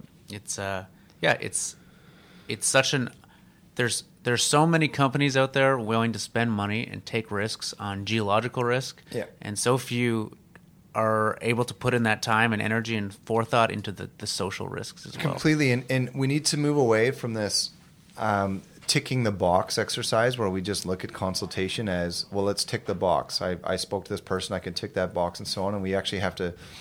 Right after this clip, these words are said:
Speaker 2: approach it much more from a, "Who is the human on the other side of this, or, or what is that relationship, and how do we, how do we,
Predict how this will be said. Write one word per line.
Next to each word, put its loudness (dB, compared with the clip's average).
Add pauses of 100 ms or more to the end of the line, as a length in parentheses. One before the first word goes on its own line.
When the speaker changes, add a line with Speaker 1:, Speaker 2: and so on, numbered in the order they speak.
(160)
Speaker 2:
approach 0
it -8
much -2
more 0
from -4
a, 0
"Who -4
is -2
the -4
human -4
on -4
the -2
other -2
side -2
of -6
this, -2
or, -8
or -6
what 0
is -2
that -2
relationship, -6 (300)
and -2
how 4
do 2
we, 0 (500)
how 6
do 6
we, 0